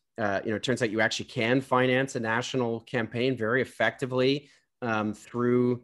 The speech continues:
small donors. You, you can actually go toe to toe with the kinds of people who are more likely to donate to a,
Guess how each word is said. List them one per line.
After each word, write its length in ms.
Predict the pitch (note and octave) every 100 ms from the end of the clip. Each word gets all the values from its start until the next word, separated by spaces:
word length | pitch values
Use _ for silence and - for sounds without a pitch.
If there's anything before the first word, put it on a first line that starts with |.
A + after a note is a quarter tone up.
| _
small 360 | - C3 A#2+ A2+
donors. 640 | G#2+ G#2+ B2+ D3 E3 -
You, 140 | A2+
you 180 | A2 G#2+
can 260 | A2 A2+ A2
actually 340 | A#2 - B2
go 280 | A2+ G#2+ G#2+
toe 240 | G2+ A#2
to 100 | A2
toe 300 | G#2+ - A2
with 260 | A#2 A2+ G#2
the 60 | G#2+
kinds 380 | G#2+ G#2 G2+
of 80 | G#2+
people 260 | A2+ G#2+ G#2+
who 80 | A2
are 120 | G#2
more 180 | G2+ G2+
likely 320 | G2+ G2 G#2
to 100 | G2
donate 440 | G2+ G2+ G2+ G2+
to 180 | - G#2+
a, 140 | G2+